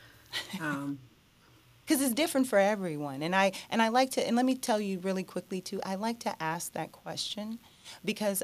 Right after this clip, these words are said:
Speaker 1: I want, I want my audience to understand that everyone has a different idea of what that looks like. And you shouldn't measure your success by someone else's, um, meaning or idea of success.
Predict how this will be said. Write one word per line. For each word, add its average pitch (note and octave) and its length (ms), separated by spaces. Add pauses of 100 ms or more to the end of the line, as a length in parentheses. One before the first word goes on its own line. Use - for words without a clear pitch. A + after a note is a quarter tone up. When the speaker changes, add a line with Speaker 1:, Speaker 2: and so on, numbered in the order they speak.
Speaker 1:
I F#3+ 120
want, F#3 500 (380)
I G3+ 60
want G#3+ 300 (1040)
my F#3 260
audience F3+ 720
to - 160
understand E3 920
that D3+ 260 (120)
everyone F#3+ 460
has E3+ 260
a E3 40
different D#3+ 340
idea D3+ 480
of - 200
what D3+ 140
that D3+ 180
looks - 280
like. - 340
And E3+ 160
you F3+ 80
shouldn't F#3+ 380
measure D#3+ 300
your D3+ 220
success - 800
by D3 440 (420)
someone E3+ 380
else's, D3+ 680 (440)
um, D3 540
meaning E3 440
or D3 140
idea D3+ 580
of D3 100
success. - 760